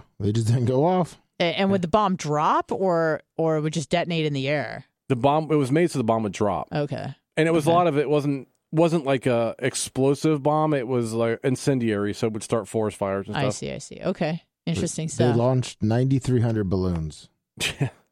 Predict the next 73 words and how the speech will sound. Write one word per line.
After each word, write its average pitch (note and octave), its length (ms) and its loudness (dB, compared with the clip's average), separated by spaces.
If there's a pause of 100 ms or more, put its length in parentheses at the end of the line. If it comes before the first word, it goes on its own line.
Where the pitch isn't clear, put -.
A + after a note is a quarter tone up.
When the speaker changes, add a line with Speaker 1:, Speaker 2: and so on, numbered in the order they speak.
(240)
Speaker 2:
The F3+ 200 2
Japanese F3 460 0
did? C#4 200 0
Speaker 1:
Yeah. A#2 220 2
Speaker 3:
Yeah, C3+ 100 2
and C3+ 100 2
a B2 60 2
bunch D3+ 300 2
of F3 80 4
Speaker 2:
Damn. C#3+ 160 0
Speaker 3:
a C3+ 40 2
bunch C#3 300 2
of E3 80 2
them B2 140 2
made C#3 160 2
it B2+ 40 2
here. A#2+ 160 0
And C3+ 220 0
the C#3+ 140 -2
people F#3+ 260 0
that F#3+ 140 2
it C#3 120 -2
killed, E3 280 2
I A#2+ 60 4
believe, A#2+ 300 2
was, A#2 140 0
like, A2 300 0
a A2+ 80 0
mom A2 300 2
and A#2 100 2
a - 20 -4
daughter A2 380 2
that A2+ 100 0
was, G#2 100 -6
like, A2+ 160 -2
in B2+ 120 -2
a A#2+ 40 0
Speaker 1:
Uh, - 40 0
Speaker 3:
forest A#2 500 0
they A2+ 60 0
happened A2 220 -2
to G#2 60 -8
find A2+ 280 -2
on A2 80 -4
the G#2+ 60 -4
ground, G2 300 -2
or A2 40 -2
what A#2+ 100 -6
was D3 180 -4
the D#3+ 80 -4
deal? E3 40 4
Speaker 1:
Six, - 240 2
yeah, C#3+ 140 4
six - 340 2
civilians. C3 1000 4
Sorry, G2 220 2
it - 20 0
wasn't G2 280 0
two. C#3 60 4
Speaker 3:
Oh, C3+ 100 6
Speaker 1:
It - 20 6
was G2+ 160 0
Speaker 3:
okay. F3 80 4
Speaker 1:
six - 140 0
civilians G#2 580 2
when B2 140 2
they A#2 120 4
discovered D3+ 540 2
one C#3+ 180 4
of C3+ 60 2
the C3 80 4
balloon B2+ 360 2
bombs, A2 560 2